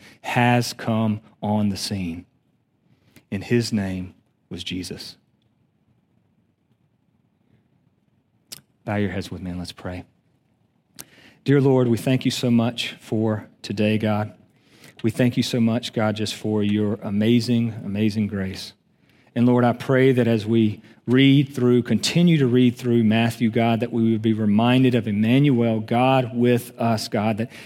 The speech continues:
Jesus has come onto the scene, God, and one day he will return again. And that, Lord, we would allow his providence to take control of our life, that he would, God, just continue to be there for us, and we would allow that to happen and not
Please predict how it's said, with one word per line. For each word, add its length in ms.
Jesus 460
has 400
come 240
onto 260
the 80
scene, 340
God, 220
and 160
one 200
day 180
he 220
will 420
return 600
again. 460
And 120
that, 140
Lord, 260
we 280
would 200
allow 560
his 200
providence 600
to 80
take 240
control 600
of 120
our 100
life, 380
that 100
he 140
would, 200
God, 260
just 220
continue 540
to 240
be 200
there 180
for 280
us, 140
and 120
we 100
would 120
allow 420
that 160
to 80
happen 380
and 100
not 300